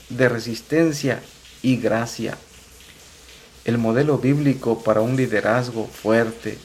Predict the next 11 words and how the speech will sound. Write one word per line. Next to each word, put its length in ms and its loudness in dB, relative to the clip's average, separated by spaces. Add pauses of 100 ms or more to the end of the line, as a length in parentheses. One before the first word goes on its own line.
(240)
es 420 0 (220)
el 180 2
del 140 0
pastor 480 -2
amoroso. 600 -6 (760)
Es 160 -6
una 240 -4
tarea 400 4
de 140 0
cuidado 680 0 (140)
tierno 560 0